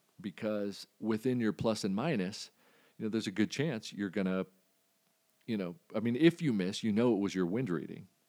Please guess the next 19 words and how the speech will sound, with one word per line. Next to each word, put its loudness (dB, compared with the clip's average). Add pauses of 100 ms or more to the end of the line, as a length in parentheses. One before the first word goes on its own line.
right? -6 (380)
Because -4 (480)
your -6
bracket's 0
within 2
it, -2 (140)
but -4 (400)
your -2
wind -2
reading 0
ability -8
is -12
what's -8
being -8
measured. -10
But -4
if -6
it's -6
small, -2